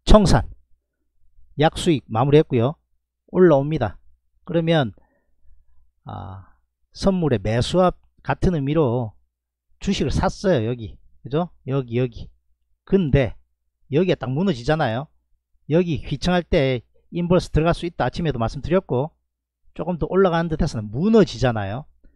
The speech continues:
바로 주식 다 던져야 됩니다. 그죠?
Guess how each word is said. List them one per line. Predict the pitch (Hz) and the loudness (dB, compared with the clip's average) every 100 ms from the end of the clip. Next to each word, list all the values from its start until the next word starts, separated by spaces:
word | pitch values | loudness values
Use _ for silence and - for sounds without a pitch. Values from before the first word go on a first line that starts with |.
| _ _ - | _ _ -4
바로 | - 98 110 143 165 | -2 0 0 0 0
주식 | - 180 - | -2 -6 0
다 | - | -2
던져야 | - 147 139 127 | 0 -4 -2 -2
됩니다. | 107 95 92 - _ _ _ - | -4 -8 -12 -16 _ _ _ -8
그죠? | 110 180 | -2 -2